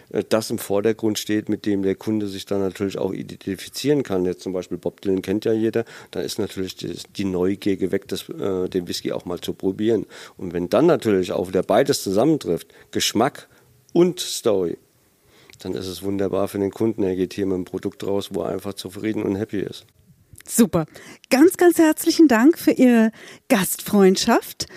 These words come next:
Speaker 2: und die spannenden Geschichten. Danke sehr. Ist doch tatsächlich spannend, Antje, oder?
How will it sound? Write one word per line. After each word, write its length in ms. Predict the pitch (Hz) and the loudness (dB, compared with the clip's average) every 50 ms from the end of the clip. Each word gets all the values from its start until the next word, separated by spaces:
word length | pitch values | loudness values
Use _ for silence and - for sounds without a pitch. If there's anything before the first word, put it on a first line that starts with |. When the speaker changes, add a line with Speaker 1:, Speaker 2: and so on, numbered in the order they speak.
| - - _ | -20 -20 _
Speaker 2:
und 380 | _ 285 254 254 - - - | _ 6 6 6 4 4 4
die 100 | - 294 | 4 4
spannenden 580 | 277 - - - 175 175 170 165 165 160 202 233 | 4 4 0 2 4 4 4 2 2 2 2 2
Geschichten. 600 | 247 285 - - 339 349 - - - 254 214 226 - _ _ _ _ _ _ _ | 2 2 4 2 2 2 2 2 2 2 2 2 -2 _ _ _ _ _ _ _
Danke 280 | - 202 254 - 392 359 | 2 2 4 4 2 0
sehr. 200 | - - - - - _ _ _ _ _ _ _ _ _ | 2 -2 -4 -4 -6 _ _ _ _ _ _ _ _ _
Ist 180 | 254 240 240 269 | 2 4 4 4
doch 100 | 247 240 | 2 2
tatsächlich 500 | - 214 - - 220 302 - 339 311 277 | 2 -2 0 2 2 2 2 2 0 0
spannend, 440 | - - 233 190 185 185 175 156 | 2 2 4 6 6 6 4 4
Antje, 360 | - 165 160 160 156 170 160 139 | 4 2 2 2 2 0 0 0
oder? 360 | 175 190 220 247 294 339 | 2 4 4 4 4 2